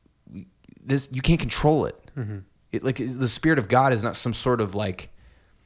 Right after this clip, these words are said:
Speaker 1: you know, thing you can just grab and, like,
Speaker 2: Yeah.
Speaker 1: wield like a, like,
Speaker 2: It's
Speaker 1: it's
Speaker 2: not a,
Speaker 1: in
Speaker 2: it's not a magic wand. Like, he's not
Speaker 1: Yeah.
Speaker 2: a magic wand to just
Speaker 1: No.
Speaker 2: He can, and, like, that's, like, the thing, 'cause, like,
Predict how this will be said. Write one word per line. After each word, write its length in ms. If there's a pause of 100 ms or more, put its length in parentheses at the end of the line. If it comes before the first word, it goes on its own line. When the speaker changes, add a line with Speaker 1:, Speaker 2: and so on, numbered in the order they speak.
(460)
Speaker 1:
you 100
know, 300 (880)
thing 220
you 100
can 120
just 180
grab 540 (480)
and, 100
like, 320
Speaker 2:
Yeah. 120
Speaker 1:
wield 440
like 160
a, 80 (580)
like, 120
Speaker 2:
It's 0
Speaker 1:
it's 100
Speaker 2:
not 80
a, 60
Speaker 1:
in 80
Speaker 2:
it's 120
not 140
a 20
magic 340
wand. 440
Like, 120
he's 120
not 140
Speaker 1:
Yeah. 60
Speaker 2:
a 40
magic 280
wand 360
to 120
just 540
Speaker 1:
No. 400 (340)
Speaker 2:
He 140
can, 220
and, 80
like, 220
that's, 240
like, 200
the 100 (200)
thing, 240
'cause, 140
like, 240